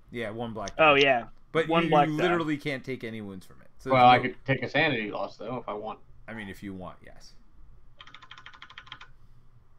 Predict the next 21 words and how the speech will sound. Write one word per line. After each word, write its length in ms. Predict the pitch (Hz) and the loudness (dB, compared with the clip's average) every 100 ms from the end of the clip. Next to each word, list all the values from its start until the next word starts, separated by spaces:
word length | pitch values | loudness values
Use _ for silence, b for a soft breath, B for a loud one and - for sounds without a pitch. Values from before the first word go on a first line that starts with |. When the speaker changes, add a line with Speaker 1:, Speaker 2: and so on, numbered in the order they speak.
| - _ _ _ _ - | -20 _ _ _ _ -12
Speaker 1:
Nope. 160 | 120 - | -10 -6
Speaker 3:
Nope, 200 | 131 - - | -6 -6 -14
okay. 200 | 117 107 104 - - - - - - | -10 -8 -10 -14 -20 -20 -20 -20 -20
Speaker 1:
I 40 | 95 | -14
mean, 140 | 101 | -8
Speaker 2:
Not 140 | 180 165 | -4 0
Speaker 1:
you 60 | |
could 80 | 156 | 0
Speaker 2:
a 40 | 131 | 0
Speaker 1:
re-roll 400 | 127 107 92 95 | -4 -4 -8 -10
it, 100 | 98 | -14
but 160 | - 67 - - - | -18 -20 -20 -20 -20
I 60 | 90 | -20
don't 180 | 80 - - - - - - - | -20 -20 -20 -20 -20 -20 -20 -20
see 140 | 92 | -18
a 40 | |
point. 160 | - 120 | -12 -6
Speaker 3:
Why 100 | 117 | -2
would 140 | 117 110 | 0 -2
I? 160 | 110 - - - - - - - - - - - - - _ - - _ _ - - - _ _ - | -4 -10 -20 -20 -20 -20 -20 -20 -20 -20 -20 -20 -20 -20 _ -20 -20 _ _ -20 -20 -20 _ _ -6
Speaker 2:
So, 420 | - 185 180 | 4 6 6